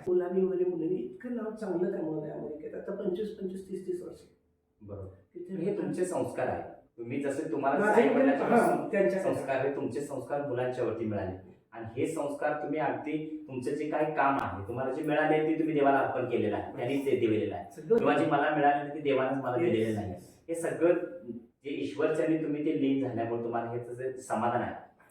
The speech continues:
Speaker 2: आणि या निमित्ताने, मुलाखती निमित्ताने आपल्याला हेच सांगायचं आहे की निस्वार्थपणे आपण प्रेम केलं पाहिजे किंवा दिलं पाहिजे, मदत केली पाहिजे
Speaker 1: खरं.
Speaker 2: आणि असं राहणीमान आपण ठेवलं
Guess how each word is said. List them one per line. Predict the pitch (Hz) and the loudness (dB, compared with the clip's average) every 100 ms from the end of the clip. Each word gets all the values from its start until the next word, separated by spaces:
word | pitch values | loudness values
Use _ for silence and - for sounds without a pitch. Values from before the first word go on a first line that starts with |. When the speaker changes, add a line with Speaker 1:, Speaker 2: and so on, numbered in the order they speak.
| _ | _
Speaker 2:
आणि | - 139 139 | -10 -4 0
या | 160 | 0
निमित्ताने, | 151 147 151 156 156 156 | 2 0 0 0 0 2
मुलाखती | 135 143 - 165 | 2 2 0 -2
निमित्ताने | 160 156 156 156 | -2 -2 -2 -2
आपल्याला | 156 151 151 | -2 -2 -2
हेच | 139 139 | 0 0
सांगायचं | 120 107 123 - | 0 0 -2 -4
आहे | - - _ - | -10 -14 _ -4
की | 165 | 0
निस्वार्थपणे | 156 170 165 175 175 180 175 | 2 2 4 2 2 2 2
आपण | 165 165 170 165 | 4 2 2 2
प्रेम | - 143 143 147 | 2 4 4 4
केलं | 147 139 | 2 2
पाहिजे | - - 139 | 2 0 -2
किंवा | - 127 131 | -4 -4 0
दिलं | 117 117 - | 2 4 2
पाहिजे, | 127 131 | 0 -2
मदत | 123 117 120 | 0 0 0
केली | - 123 | 0 0
पाहिजे | 117 131 - - | 2 0 -4 -12
Speaker 1:
खरं. | - - | -16 -10
Speaker 2:
आणि | 117 131 | -4 -2
असं | 131 139 | -2 -2
राहणीमान | 127 - 123 139 - | -2 -2 -2 0 0
आपण | - 135 | 0 -2
ठेवलं | 123 101 | -2 -6